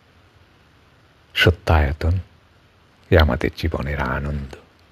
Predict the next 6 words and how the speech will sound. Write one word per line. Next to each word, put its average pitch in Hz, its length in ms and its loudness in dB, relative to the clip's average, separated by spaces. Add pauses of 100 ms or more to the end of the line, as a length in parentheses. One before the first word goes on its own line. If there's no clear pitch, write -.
(560)
আনন্দম, 95 640 4 (1120)
পরিপূর্ণম 101 960 4 (680)
আনন্দম। 78 720 -2 (1900)
ভালো 101 200 0
থাকবেন - 380 -8
সবাই। - 320 -8